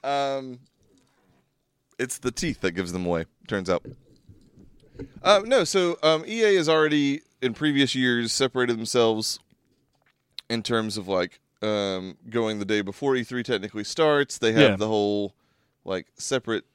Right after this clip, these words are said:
Speaker 1: they're not, they don't technically do an E A three press conference. It's their own thing. Um, are they removing, f-, like, floor presence this year? Is that the thing?
Speaker 2: Yeah,
Speaker 1: Is
Speaker 2: I'm
Speaker 1: that the
Speaker 2: pretty sure
Speaker 1: news?
Speaker 2: they're just like,
Speaker 1: "Fuck you, I'm out."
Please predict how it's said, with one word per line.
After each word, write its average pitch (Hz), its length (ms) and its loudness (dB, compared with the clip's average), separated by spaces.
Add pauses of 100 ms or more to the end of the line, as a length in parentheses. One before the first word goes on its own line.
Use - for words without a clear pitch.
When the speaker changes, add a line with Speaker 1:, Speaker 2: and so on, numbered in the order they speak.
Speaker 1:
they're 110 140 -4
not, 120 160 -2
they 127 120 4
don't 123 200 -2
technically 127 400 -2
do 123 180 0
an 113 100 -2
E 127 320 2
A - 20 -8
three 127 260 -4
press 127 240 -2
conference. 117 540 -6
It's 104 160 -14
their 104 180 -2
own 107 240 -4
thing. 123 480 -4 (560)
Um, 113 360 2 (360)
are 151 80 0
they 147 140 2
removing, 135 480 0
f-, - 260 -20
like, 107 240 0
floor 190 240 -2
presence 240 380 -2
this 226 160 -8
year? 233 200 -4
Is 135 120 -2
that 139 180 2
the 151 80 -18
thing? 190 360 -10 (260)
Speaker 2:
Yeah, 151 220 6
Speaker 1:
Is 120 40 6
Speaker 2:
I'm 123 80 6
Speaker 1:
that 139 100 2
the 143 60 6
Speaker 2:
pretty 156 160 8
sure 170 200 4
Speaker 1:
news? 175 100 2
Speaker 2:
they're 139 120 4
just 131 220 -2
like, 107 320 -2 (480)
Speaker 1:
"Fuck - 380 0
you, 127 160 0
I'm 117 100 0
out." 143 260 0